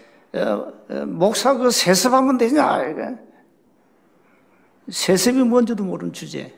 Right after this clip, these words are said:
예? 이래가지고 자꾸 교회 안에서 막 이 민주주의 하자 이러면서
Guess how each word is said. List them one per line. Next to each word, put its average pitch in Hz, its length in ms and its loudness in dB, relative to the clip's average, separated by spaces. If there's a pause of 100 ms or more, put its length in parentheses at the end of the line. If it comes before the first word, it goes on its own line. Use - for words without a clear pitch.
(160)
예? - 140 -12 (2750)
이래가지고 262 460 4
자꾸 262 1040 -2
교회 247 300 4
안에서 254 580 0
막 - 300 -6 (340)
이 240 340 0
민주주의 240 720 4
하자 262 300 2
이러면서 233 640 -2